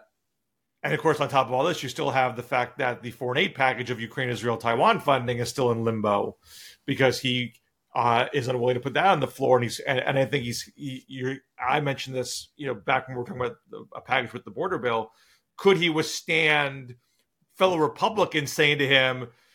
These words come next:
"If Putin wins, it's your fault"? Putin's gonna win if you don't do this, which we're hearing people say, uh, Democrat and Republican. So there's a lot of pressure on Johnson right now, and it's hard to mind read to know what he's gonna do with that pressure.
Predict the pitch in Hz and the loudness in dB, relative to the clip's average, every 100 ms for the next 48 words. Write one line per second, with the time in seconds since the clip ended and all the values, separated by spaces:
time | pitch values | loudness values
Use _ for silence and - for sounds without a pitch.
0 | _ - 160 - 226 202 151 185 190 151 | _ -4 -4 0 0 2 2 2 2 0
1 | - 156 131 143 117 - - _ _ _ | 0 0 0 0 -2 -6 -20 _ _ _
2 | _ _ _ _ _ _ _ - 196 196 | _ _ _ _ _ _ _ 0 2 4
3 | 147 240 151 139 135 117 123 107 - - | 4 2 2 2 0 0 -4 -8 -12 -6
4 | 170 165 165 175 170 277 202 165 - - | -4 -4 -2 0 4 4 2 -2 -4 -2
5 | 254 240 - _ _ _ - - 135 131 | -2 -2 -6 _ _ _ -20 -12 -6 -4
6 | 113 165 147 151 175 202 - - - - | 2 2 2 2 0 0 -4 -8 -12 -20
7 | - - _ _ - _ - 185 185 190 | -20 -20 _ _ -20 _ -2 0 2 2
8 | 254 302 240 - 226 196 170 151 139 185 | 4 6 4 2 0 0 0 0 0 -2
9 | 190 - 131 120 113 117 110 101 101 - | -2 -2 0 0 0 0 0 0 -4 -12
10 | _ _ _ - 151 151 - - 185 190 | _ _ _ -2 0 0 -2 2 4 4
11 | 143 151 185 160 147 143 143 135 143 127 | 2 2 2 2 2 4 2 4 2 2
12 | 127 107 143 180 147 139 127 - 135 117 | 0 0 2 2 2 2 0 2 2 2
13 | - 110 110 | 0 -4 -6